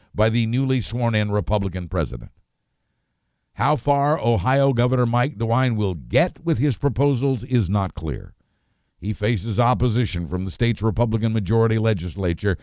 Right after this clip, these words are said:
and likely from Democrats who say his proposals don't go far enough. But for Mike DeWine, the needle seemed to have moved nearly a hundred eighty degrees.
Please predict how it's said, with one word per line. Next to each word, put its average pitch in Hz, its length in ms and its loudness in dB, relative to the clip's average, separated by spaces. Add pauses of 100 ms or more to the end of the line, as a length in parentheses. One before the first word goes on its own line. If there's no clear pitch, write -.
(180)
and 101 160 -4
likely 107 420 0 (240)
from 95 180 -2
Democrats 98 560 0
who 95 100 -6
say 92 200 -2
his 95 160 -2
proposals 82 580 -4
don't 85 260 0
go 80 100 0
far 76 320 2
enough. 67 460 -6 (960)
But 80 180 -10
for 95 100 -6
Mike 110 240 -2
DeWine, 104 520 0
the 87 80 -2
needle 127 340 0
seemed 127 280 -4
to 131 120 0
have 113 140 0
moved 90 540 -2 (760)
nearly 78 440 -2
a 65 100 -4
hundred 90 380 -2
eighty 87 200 -2
degrees. 73 600 -4